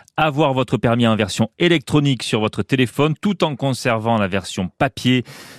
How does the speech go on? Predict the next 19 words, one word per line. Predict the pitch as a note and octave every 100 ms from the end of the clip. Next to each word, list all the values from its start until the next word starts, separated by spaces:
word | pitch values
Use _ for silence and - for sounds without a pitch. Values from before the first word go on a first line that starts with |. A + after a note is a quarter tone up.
| -
Cette | - A2
version | A2 G#2+ A#2
électronique | G#2 F#2 G2 A2
qui | -
permet | G#2+ G2+
de | F#2+
lutter | F#2+ A#2 - B2+
contre | B2 G#2+ G2+ -
les | G2+ G2+ G2 F2
usurpations | G#2+ B2+ - A2 - B2+
d'identité. | A2+ A2+ G2 F#2 A2+
Et | A#2+
puis | G#2
vous | F#2 F#2
aurez | G#2 A2
toujours, | G2 G#2+ A2+ G2
euh, | F#2+
un | G#2
double, | G2+ D3 C3 F2+